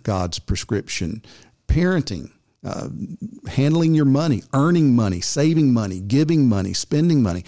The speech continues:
all of that is under the lordship of Christ. And what we've got to recapture, uh, and the, the sooner the better,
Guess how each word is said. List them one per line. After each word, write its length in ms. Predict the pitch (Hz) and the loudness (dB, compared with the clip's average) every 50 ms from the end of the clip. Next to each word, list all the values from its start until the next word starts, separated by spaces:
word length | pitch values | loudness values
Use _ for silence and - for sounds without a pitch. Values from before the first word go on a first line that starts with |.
| - - - - - _ _ - | -14 -20 -20 -20 -20 _ _ -4
all 380 | - 190 220 247 254 247 262 | -2 0 2 2 2 2 0
of 100 | 226 113 | 0 -2
that 420 | 113 107 92 78 76 - - - _ _ _ _ _ - | -2 -4 -4 -6 -8 -10 -12 -12 _ _ _ _ _ -2
is 180 | 139 123 - - - | -2 -2 -2 -2 -2
under 500 | 160 175 185 175 147 110 110 107 110 117 | 0 2 2 2 2 0 0 0 0 2
the 100 | 117 120 | 0 0
lordship 540 | 117 117 120 120 127 127 - 127 123 - - | 0 0 0 0 0 -2 -2 -4 -4 -4 -4
of 80 | - | -6
Christ. 500 | - - - 73 67 58 - - - - - | -6 -6 -4 -4 -4 -6 -6 -8 -8 -6 -2
And 180 | 110 110 110 110 | -2 0 0 0
what 220 | 123 139 - - | -2 -2 -2 0
we've 220 | 135 135 139 135 | 0 0 0 0
got 260 | - 160 151 147 - - | 0 -2 -4 -4 -4 -4
to 80 | 147 | -2
recapture, 640 | 151 143 131 - 123 120 117 113 - - - 123 113 110 104 - - - - - - _ _ - | -2 -2 -2 -2 -2 -4 -4 -4 -6 -4 -2 -2 -2 -2 -2 -6 -16 -20 -20 -20 -20 _ _ -4
uh, 40 | 104 104 101 98 - | -4 -2 -2 -4 -4
and 160 | - 104 101 | -4 -4 -2
the, 180 | 101 95 - - - | -2 -4 -4 -4 -4
the 100 | 107 110 | -4 -4
sooner 320 | - - 147 147 147 147 | -2 0 0 2 2 2
the 80 | 135 135 | 2 0
better, 340 | 117 104 95 90 92 95 | 0 -2 -2 -2 -2 -4